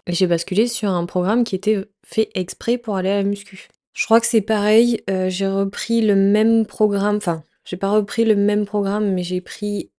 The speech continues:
le programme de cette même influenceuse, mm, adapté muscu. Celui-là aussi, je crois qu'il durait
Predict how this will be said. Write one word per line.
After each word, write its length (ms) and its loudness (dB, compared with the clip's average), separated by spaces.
le 240 6
programme 460 0
de 80 -4
cette 340 -6
même 240 2
influenceuse, 800 -2
mm, 320 -6
adapté 520 -2
muscu. 520 -2
Celui-là 440 0
aussi, 260 0
je 60 -4
crois 140 -2
qu'il 180 -10
durait 500 -4